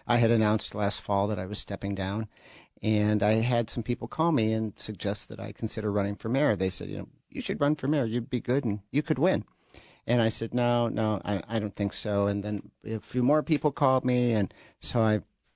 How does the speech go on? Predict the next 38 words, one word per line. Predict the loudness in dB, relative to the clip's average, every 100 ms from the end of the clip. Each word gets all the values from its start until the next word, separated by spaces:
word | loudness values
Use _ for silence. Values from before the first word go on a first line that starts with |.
| _ _ -12
started | -4 0 0
to | 0
think | -2 -2 -2
about | -2 0 0
it. | -2 -2
And, | 0 2 0
you |
know, | 0 0
I |
was | 0 0
looking | -4 0 0
at | 2
our | 0
city, | -2 -6 -4 -2
and | 0
I | 0 0
have | 0 -2
worked | 0 -2 -4 -20 -20 _
in | 2 4
the | 2
city | -2 -6 -6
for | -2 0
a |
long | 0 0 0
time | -2 -4 -2 -2 -2
in | -6
a |
variety | -2 -2 -2 -2
of | -6
ways, | -4 -4 -4 -6 -8 -4
really | 0 0 -2 -10 _
trying | 0 2
to | 4
make | 2
the | -2
city | -2 -2
the | -2 0
best | 0 -2 -4